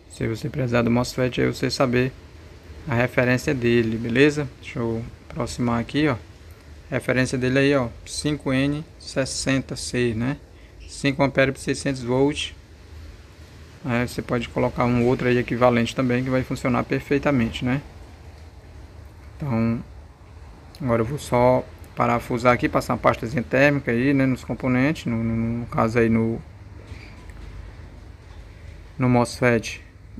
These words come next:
e no diodo, né, pra gente parafusar lá na placa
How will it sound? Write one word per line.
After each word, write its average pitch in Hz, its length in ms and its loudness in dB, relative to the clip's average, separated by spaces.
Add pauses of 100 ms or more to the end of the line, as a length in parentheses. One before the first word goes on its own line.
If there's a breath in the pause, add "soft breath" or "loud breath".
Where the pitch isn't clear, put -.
e 139 120 -2
no 127 200 4
diodo, 135 440 2 (380)
né, 123 180 -2
pra 127 160 -4
gente 123 220 0
parafusar 123 540 2
lá 123 100 2
na 127 100 2
placa 131 460 2